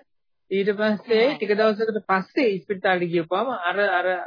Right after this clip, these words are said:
Speaker 1: ගෑනු කෙනා ඇත්තටම කියනවා නම් ඒ අම්ම නැති. පස්සේ ඒ
Speaker 2: ආ.
Speaker 1: නර්ස් ලගෙන් හරි මේ අහලා තියනවලු අර කෙනාට මොකද උනේ, ඇයි එයා නැත්තේ කියලා.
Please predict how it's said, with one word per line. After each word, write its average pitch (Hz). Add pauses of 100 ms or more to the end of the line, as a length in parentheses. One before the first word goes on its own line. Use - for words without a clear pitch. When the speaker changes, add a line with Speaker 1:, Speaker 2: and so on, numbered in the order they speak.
(140)
Speaker 1:
ගෑනු 175
කෙනා 180
ඇත්තටම 170
කියනවා 160
නම් 185
ඒ 170
අම්ම 160
නැති. 190
පස්සේ 196
ඒ 180
Speaker 2:
ආ. 175
Speaker 1:
නර්ස් 170
ලගෙන් 190
හරි 180
මේ 175
අහලා 170
තියනවලු 165
අර 160
කෙනාට 156
මොකද 160
උනේ, 160
ඇයි 160
එයා 160
නැත්තේ 180
කියලා. 131